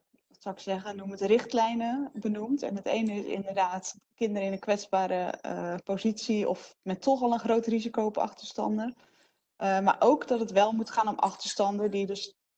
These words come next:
ehm, nou ja, tijdens de sluiting van de scholen zijn ontstaan. Omdat anders hebben we namelijk gewoon het reguliere, ehm,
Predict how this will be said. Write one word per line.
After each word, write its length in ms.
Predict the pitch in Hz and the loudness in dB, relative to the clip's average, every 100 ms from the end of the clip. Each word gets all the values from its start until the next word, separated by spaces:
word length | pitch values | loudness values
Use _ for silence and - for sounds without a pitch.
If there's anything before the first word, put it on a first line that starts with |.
| _ _ _ _ | _ _ _ _
ehm, 880 | 190 185 185 185 185 185 185 185 | -2 0 0 -2 -2 -2 -4 -4
nou 200 | 190 190 | 0 2
ja, 80 | 143 | 2
tijdens 260 | - 208 196 | 2 0 -2
de 120 | - | -10
sluiting 280 | - 220 214 | -4 -4 -2
van 100 | 196 | -2
de 60 | 202 | -2
scholen 500 | - - 214 214 208 | -2 0 2 4 2
zijn 260 | 208 202 202 | 2 2 2
ontstaan. 680 | 196 - - 175 160 165 - - _ | -2 -4 4 4 4 -4 -10 -20 _
Omdat 480 | - 190 185 196 - | -6 -2 -2 -2 -4
anders 300 | 185 196 202 | -4 -2 0
hebben 200 | 208 185 | 0 0
we 60 | 185 | 0
namelijk 320 | 180 180 185 | -2 -2 -12
gewoon 300 | - 175 170 | -8 -4 -4
het 160 | 165 - | -6 -2
reguliere, 840 | 185 180 185 185 180 175 170 170 - _ | -2 0 -2 -4 -2 -4 -6 -14 -16 _
ehm, 580 | 165 165 165 165 165 | -16 -12 -10 -10 -12